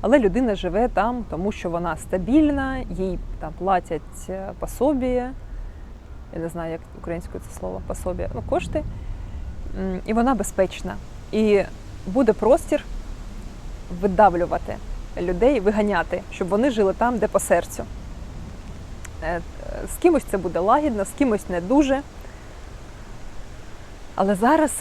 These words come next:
всі йдуть в свою правду.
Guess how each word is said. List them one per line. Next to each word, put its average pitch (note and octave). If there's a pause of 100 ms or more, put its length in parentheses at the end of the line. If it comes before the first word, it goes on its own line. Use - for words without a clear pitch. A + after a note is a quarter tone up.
(240)
всі C#4 (240)
йдуть G#3 (100)
в G#3 (460)
свою G#3
правду. G3